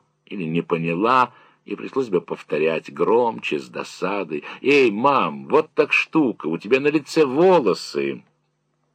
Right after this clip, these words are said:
Нет уж. Разве можно сказать такое родной матери, да ещё если она больна? При проверке тестами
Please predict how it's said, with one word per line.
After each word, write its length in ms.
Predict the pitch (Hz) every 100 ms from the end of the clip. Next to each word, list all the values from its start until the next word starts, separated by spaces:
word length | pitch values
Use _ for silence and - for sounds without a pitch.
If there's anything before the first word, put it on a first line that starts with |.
| _ _ -
Нет 420 | 76 69 - -
уж. 280 | - - _ _ _ _ _ _ _ _ _ _
Разве 340 | 90 95 98
можно 320 | 117 139 107 92
сказать 480 | - 90 101 101
такое 380 | - 82 107 98
родной 360 | 80 64 90 85
матери, 600 | 73 90 - - - _ _ _ _ _
да 80 | 65
ещё 260 | - 73
если 200 | 73 73
она 160 | 69 76
больна? 600 | 65 69 64 64 85 101 _ _ _ _ _ _ _ _ _ _ _ _ _
При 280 | 110 120 127
проверке 800 | - 131 127 156 143 - 131 120 -
тестами 840 | 139 - - 127 123 120 117